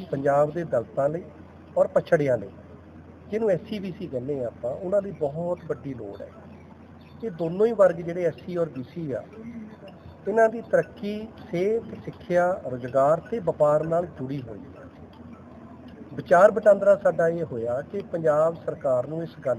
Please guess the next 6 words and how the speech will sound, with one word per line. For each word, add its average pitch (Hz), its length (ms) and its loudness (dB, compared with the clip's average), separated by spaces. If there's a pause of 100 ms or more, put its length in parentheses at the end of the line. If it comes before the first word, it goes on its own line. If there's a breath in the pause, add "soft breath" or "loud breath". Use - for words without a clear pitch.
(100)
ਲਈ 143 180 -8 (460)
ਪਾਬੰਦ 139 400 0
ਕੀਤਾ 165 360 -4
ਜਾਏ, 104 220 -10 (1600)
ਉਹਨਾਂ 226 180 6
ਨੂੰ 226 200 -2